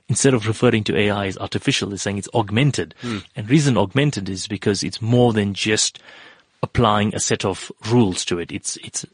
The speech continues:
Speaker 1: self-learning and
Speaker 2: Yes.
Speaker 1: self-fulfilling.
Speaker 2: Yes.
Speaker 1: So I think, you know, that balance of, of, uh, informing what the world will evolve to, informing what that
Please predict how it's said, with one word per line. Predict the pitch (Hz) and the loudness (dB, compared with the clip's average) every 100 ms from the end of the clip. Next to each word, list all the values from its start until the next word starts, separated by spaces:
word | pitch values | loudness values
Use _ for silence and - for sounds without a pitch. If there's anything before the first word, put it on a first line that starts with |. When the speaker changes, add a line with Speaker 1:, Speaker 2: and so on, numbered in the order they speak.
| - | -6
Speaker 1:
self-learning | - 110 104 - _ _ 104 107 101 87 | 0 0 0 -6 _ _ -2 0 0 -2
and | 87 90 | -8 -6
Speaker 2:
Yes. | |
Speaker 1:
self-fulfilling. | 92 95 95 - 104 80 76 | -4 -4 -6 -2 -2 -4 -10
Speaker 2:
Yes. | 110 95 98 - - - | -8 -8 -10 -18 -20 -4
Speaker 1:
So | - | 0
I | 147 | 2
think, | - 190 - - - | 2 0 -2 -14 -2
you | |
know, | 113 101 | 0 0
that | 113 104 | -2 -2
balance | - 110 123 120 | 0 2 2 2
of, | 101 95 - - - - 277 | -2 -2 -10 -20 -20 -18 -8
of, | 113 - - | -8 -8 -8
uh, | 92 - | -6 -4
informing | 113 101 - 131 131 117 104 92 - _ _ _ | -4 -4 0 2 4 2 -2 -6 -14 _ _ _
what | - 101 104 - - - _ _ _ - | -4 0 0 0 -6 -6 _ _ _ -6
the | 101 | -2
world | 101 104 101 | 2 2 2
will | 98 98 | 0 0
evolve | 98 95 104 95 - | 0 4 4 4 -2
to, | 95 95 | -8 -8
informing | 95 92 113 113 107 | -8 -4 -2 0 -2
what | 98 101 - | -2 -4 -6
that | 98 | -14